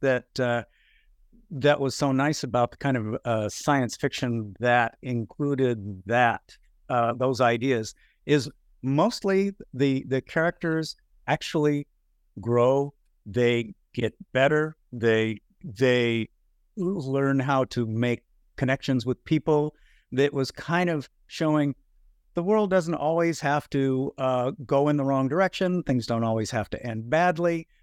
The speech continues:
Um, they were tales that were, uh, positive and hopeful, and, and gave you an idea saying,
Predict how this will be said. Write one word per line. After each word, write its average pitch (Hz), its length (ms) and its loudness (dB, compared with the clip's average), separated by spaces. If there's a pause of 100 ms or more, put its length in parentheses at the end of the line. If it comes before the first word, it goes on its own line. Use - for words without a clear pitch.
(120)
Um, 139 420 0 (160)
they 127 460 2
were 131 400 -2 (320)
tales 170 420 0
that 139 200 0
were, 127 480 0
uh, 123 300 2 (340)
positive 147 600 2 (140)
and 131 500 -2
hopeful, - 380 -4 (640)
and, 123 640 2 (340)
and 131 380 0 (220)
gave 147 220 2
you 151 80 2
an 147 80 0
idea 143 340 2
saying, 131 300 -2